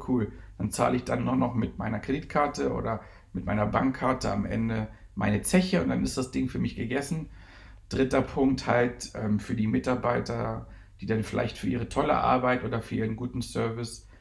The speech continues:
einfach mal Euro, ein paar Euros Trinkgeld bekommen, fällt manchmal gar nicht mehr so ins Gewicht, wenn's nur noch mit Kartenzahlung ist, äh,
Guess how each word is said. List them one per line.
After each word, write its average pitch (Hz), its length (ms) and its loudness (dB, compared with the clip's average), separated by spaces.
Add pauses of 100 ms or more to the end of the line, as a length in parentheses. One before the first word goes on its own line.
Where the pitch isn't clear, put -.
(120)
einfach 107 360 -4
mal - 160 0
Euro, 113 280 -2
ein 107 60 2
paar 104 200 -2
Euros 110 340 -2
Trinkgeld 135 400 0
bekommen, 120 540 -2 (400)
fällt 123 420 2
manchmal 117 400 2
gar 113 240 2
nicht - 160 2
mehr 110 180 4
so 107 120 0
ins 104 200 0
Gewicht, - 500 -6
wenn's 110 420 0
nur 123 100 2
noch 117 100 0
mit 110 180 0
Kartenzahlung 113 840 0
ist, 110 260 -2
äh, 110 180 -4